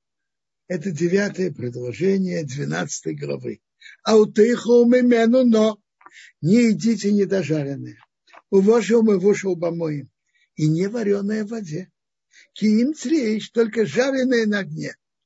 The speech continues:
И рейши аукроба аукирбой". Голова на коленях и на внутренности. То есть целиком. Не разрезать. Жарить целиком. <laughs>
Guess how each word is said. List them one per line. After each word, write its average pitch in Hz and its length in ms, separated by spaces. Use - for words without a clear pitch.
И 190 200
рейши 220 380
аукроба 175 720
аукирбой". 143 680
Голова 156 540
на 143 160
коленях 160 680
и 156 100
на 131 160
внутренности. 120 800
То 196 80
есть 196 180
целиком. 202 520
Не 269 240
разрезать. 240 680
Жарить 202 420
целиком. 165 480
<laughs> 147 100